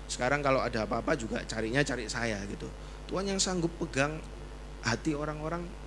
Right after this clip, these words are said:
yang jahat seperti itu. Nggak usah khawatir, nggak usah kita harus,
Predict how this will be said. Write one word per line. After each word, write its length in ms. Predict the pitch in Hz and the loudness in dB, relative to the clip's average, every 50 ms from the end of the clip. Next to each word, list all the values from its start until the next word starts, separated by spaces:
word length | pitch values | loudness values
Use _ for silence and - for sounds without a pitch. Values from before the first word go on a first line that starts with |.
| - - | -10 -8
yang 160 | - 160 165 | -6 -4 -2
jahat 320 | 147 131 131 147 185 185 - | 0 0 2 2 2 0 -2
seperti 480 | - - 214 202 - 214 214 226 247 | -4 -4 -6 -6 -6 -6 -6 -6 -8
itu. 140 | - - - - - - - - - - - - | -8 -10 -10 -10 -10 -10 -12 -12 -10 -10 -6 -4
Nggak 120 | - 220 240 | -2 0 0
usah 140 | 247 262 254 | 0 0 -2
khawatir, 560 | 262 254 269 277 277 269 - - 147 117 - - - - - - - - - - - | -2 -2 0 0 -2 -2 0 0 0 0 -2 -4 -8 -12 -12 -12 -12 -12 -2 4 6
nggak 120 | 185 196 240 | 6 8 8
usah 160 | 262 285 277 | 8 6 6
kita 320 | 269 277 240 262 240 247 | 6 4 6 6 8 8
harus, 240 | 269 262 - - | 8 8 6 6